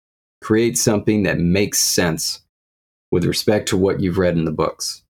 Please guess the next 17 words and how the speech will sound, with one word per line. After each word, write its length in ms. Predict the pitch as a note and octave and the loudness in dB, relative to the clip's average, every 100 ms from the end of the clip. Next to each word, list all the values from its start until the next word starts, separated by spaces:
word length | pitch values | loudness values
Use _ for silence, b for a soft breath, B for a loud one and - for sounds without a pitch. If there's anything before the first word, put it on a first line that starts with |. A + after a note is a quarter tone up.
| _ _ _ _ | _ _ _ _
So 200 | - A#2 G2 | -2 0 2
for 100 | G#2 | 2
me, 220 | C#3 D#3+ | 2 2
the 160 | A2 | 2
obvious 320 | G#2+ G#2 G2+ F2+ | 2 2 0 0
first 300 | G2+ F2 - | 0 0 0
step 300 | F2+ E2+ - | 0 -2 0
was 200 | F2 - | -2 0
just 380 | F#2+ F2 - - _ - | -2 -2 -8 -16 _ -14
saying, 400 | - F#2 E2+ E2 | -4 0 0 2
"Well, 140 | F#2 | 2
what 160 | F2+ F#2 | 2 0
is, 300 | F2 - - | -2 -4 -4
what 180 | F2 E2+ | -2 0
has 100 | E2+ | 0
he 100 | F2 | 0
done?" 320 | G#2 F2 | 0 -2